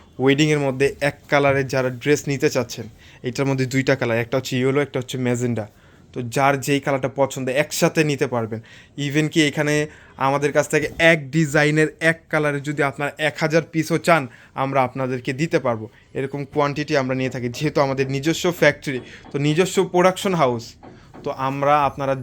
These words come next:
যদি চান যে এক ডিজাইনের এক কালারে আপনারা এক হাজার পিস চাচ্ছেন, এটা আমাদের ধারাই সম্ভব, আমাদের ক্লোজ জোন বিডি ধারা সম্ভব। আমরা এক কালারের এক হাজার পিস দিতে পারবো। ও, এটা হচ্ছে গঙ্গা।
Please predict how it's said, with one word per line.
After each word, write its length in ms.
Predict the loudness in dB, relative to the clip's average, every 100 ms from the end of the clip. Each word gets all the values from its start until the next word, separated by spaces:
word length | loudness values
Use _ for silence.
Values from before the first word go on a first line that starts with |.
| -6
যদি 240 | -4 -4
চান 320 | 0 0 0
যে 140 | -4 -4
এক 300 | 2 2 4
ডিজাইনের 420 | 2 4 4 2 2
এক 220 | 0 0 -4
কালারে 360 | -2 0 0
আপনারা 280 | 0 -2 -6 -2
এক 200 | -2 2
হাজার 220 | 2 2
পিস 240 | 2 2
চাচ্ছেন, 400 | 2 2 2 -4 -6 -12 -16 -8
এটা 360 | -6 -4 -4 -6 -18 -10
আমাদের 420 | -4 -2 0 -2 -2
ধারাই 260 | -2 -2
সম্ভব, 320 | -2 -2 -2
আমাদের 280 | -2 -2 -4 -2
ক্লোজ 260 | -2 -2
জোন 140 | -2 -4
বিডি 200 | -4 -2
ধারা 240 | 0 -2
সম্ভব। 340 | -2 -2 0 -2 -8 -20 -8
আমরা 260 | -2 -2 0
এক 160 | -2 -4 -2
কালারের 400 | 2 4 2 -2 -2
এক 140 | -2
হাজার 240 | -2 -4 -4
পিস 260 | -4 -6
দিতে 220 | -6 -6
পারবো। 340 | -6 -8 -12 -18 -20 -20 -20 -20 -20 -20 -20 -20 -20 -20 -18 -18 -20 -20 -20 -20 -18 -18 -20 -16
ও, 180 | -12 -12 -10
এটা 200 | -8 -8
হচ্ছে 180 | -6 -4
গঙ্গা। 400 | -2 -4 -6